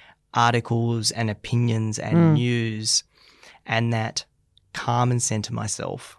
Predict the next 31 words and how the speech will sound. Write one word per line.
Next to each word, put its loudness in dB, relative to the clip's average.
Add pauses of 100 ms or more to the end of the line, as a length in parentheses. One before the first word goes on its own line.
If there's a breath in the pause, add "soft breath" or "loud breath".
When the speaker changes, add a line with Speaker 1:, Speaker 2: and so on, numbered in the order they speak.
(100)
Speaker 1:
distill 2
from 0
all 2
the -2
noise -2
what's -6
really 0
important, -4 (640 loud breath)
and -2
then -2
package -6
that -2
up -4
as -2
value -4
for -10
the -6
people -6
that -6
I -8
care -2
about. 2
Speaker 2:
Mm. 2 (720)
Speaker 1:
That's -2
what -2
leads -2
to -8 (380)
calmness, -2 (220)
action, -4 (360)
and -4
results. -6